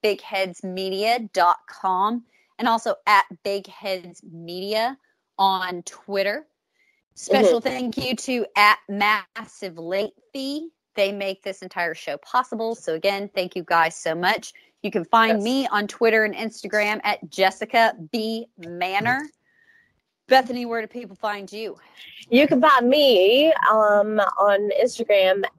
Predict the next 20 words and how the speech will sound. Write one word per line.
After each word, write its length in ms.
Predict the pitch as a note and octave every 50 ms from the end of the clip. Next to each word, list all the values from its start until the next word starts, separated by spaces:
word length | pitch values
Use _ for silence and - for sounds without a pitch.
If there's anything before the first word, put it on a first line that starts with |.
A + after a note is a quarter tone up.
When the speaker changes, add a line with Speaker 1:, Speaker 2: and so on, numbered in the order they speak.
| _ - -
Speaker 2:
Bethany 840 | F3+ F3+ - G3 G#3+ A3 - A3 G#3+ G#3+ G#3+ G#3+ G#3+ G#3+ G#3+ G#3+ G#3+ - -
R 600 | - F3 F#3 F#3 F#3 F#3 F#3+ G3 G#3 G#3+ G#3+ - - -
N 680 | - G3+ G3+ G3 G3 G3 G3+ A3 A#3 B3+ C4 C#4+ D#4 D4+ -
twenty-four. 920 | - - - G#3+ G#3 G#3+ A3 G#3 - - G3 F#3+ G3+ G#3 A3+ B3+ D#4 F4 - _ D4+ - C4 - _ A3+ - C#3+ -
And 320 | - F#3 F#3+ F#3+ F#3+ F#3+ G3+
then 160 | G3+ G3 F#3
on 180 | - F#3 F#3 G3
Twitter, 340 | - - C#4+ C4+ C4 B3
you 100 | A#3 G#3
can 100 | G#3+ A#3+
find 180 | A3 A3+ G#3+ G#3
me 100 | G#3 G3
at 240 | F#3 F3 E3+ E3 - - - - - F#3 -
Bethany 580 | - G#3 A3 A3+ - A3 A3 G#3+ G#3+ G#3+ G#3 G3+
Skelton 840 | - - - - G#3+ G3 F#3+ F#3+ - - G#3 F#3+ F#3 G3 G3 F#3+ F#3+ - - - F3+
five. 460 | - G3+ F3 D3+ G#2+ F#2+ F#2+ G2 A2+ C#3 - - -
That's 200 | D#3 D#3 - -
the 60 | F#3
number 260 | F#3 F3 D#3+ - F3
five. 360 | - - - - - - -